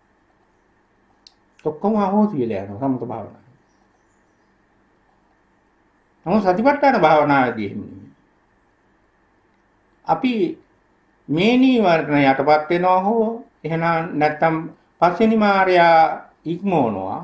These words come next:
යටපත් වෙනවා. මේ තීන මිද්දේ ඉක්මවන්නේ අපි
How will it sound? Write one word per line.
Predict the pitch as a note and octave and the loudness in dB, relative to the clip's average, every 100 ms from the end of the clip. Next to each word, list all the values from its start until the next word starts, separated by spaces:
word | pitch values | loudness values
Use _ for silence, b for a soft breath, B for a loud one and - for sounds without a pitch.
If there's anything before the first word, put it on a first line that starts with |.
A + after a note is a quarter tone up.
| F#3+ _ | -16 _
යටපත් | D#3+ D#3 D#3 D#3+ - | -4 -2 -2 -2 -4
වෙනවා. | A#2+ G#2+ F#2 A#2 | -6 -4 -6 -10
මේ | F3 D#3 | -10 -10
තීන | D#3 D#3 E3+ | -8 -6 -4
මිද්දේ | E3+ E3 D#3+ D3+ | -4 -6 -2 -2
ඉක්මවන්නේ | D3 C#3+ C3+ C3 C3 | -2 -2 0 0 0
අපි | B2+ B2+ | -2 -4